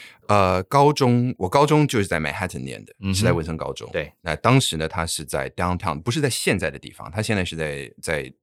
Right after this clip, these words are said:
Speaker 1: 那个 Manhattan 最南端的那个地方。
Speaker 2: 哦，之前搬过家。
Speaker 1: 它是一个新的，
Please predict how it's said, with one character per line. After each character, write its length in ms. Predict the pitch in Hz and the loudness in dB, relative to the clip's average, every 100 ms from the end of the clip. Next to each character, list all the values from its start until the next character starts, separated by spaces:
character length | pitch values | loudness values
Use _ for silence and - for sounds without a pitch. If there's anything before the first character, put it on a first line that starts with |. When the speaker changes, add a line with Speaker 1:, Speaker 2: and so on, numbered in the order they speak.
| _ | _
Speaker 1:
那 100 | 85 | -8
个 60 | |
Manhattan 440 | 80 82 104 101 80 | -4 -2 -2 -2 -6
最 400 | - 131 101 82 - | -2 2 2 0 -6
南 240 | 73 73 | -6 -4
端 240 | 87 90 87 | 0 0 0
的 100 | 78 | -6
那 140 | 62 | -16
个 80 | 58 | -20
地 120 | 57 | -20
方。 160 | _ - | _ -12
Speaker 2:
哦， 100 | 90 | -10
之 140 | 90 123 | -6 -2
前 100 | 107 | 2
搬 0 | |
过 80 | 107 | 2
家。 0 | |
Speaker 1:
它 20 | |
是 100 | 113 | 4
一 40 | 101 | 0
个 60 | |
新 100 | 92 | 0
的， 180 | 90 87 | -4 -6